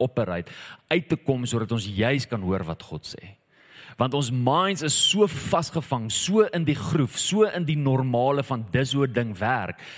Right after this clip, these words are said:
dat die oomblik wanneer ons in 'n woestyntydperk is en ons juis hierdie vraag het van,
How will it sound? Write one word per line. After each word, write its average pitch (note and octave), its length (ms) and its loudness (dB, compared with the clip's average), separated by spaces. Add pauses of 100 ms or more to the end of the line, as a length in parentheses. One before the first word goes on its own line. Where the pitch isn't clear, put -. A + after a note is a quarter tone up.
(140)
dat B2 100 0
die D3+ 120 -2
oomblik G3 280 2
wanneer D#3+ 220 0
ons D#3 140 -2
in D3 80 0
'n C3+ 80 2
woestyntydperk C#3 960 -2
is C3 320 -2
en C3+ 140 0
ons C3 180 -2
juis D3+ 400 2
hierdie D3+ 300 2
vraag D3 360 0
het A#2+ 140 -4
van, A#2 240 -2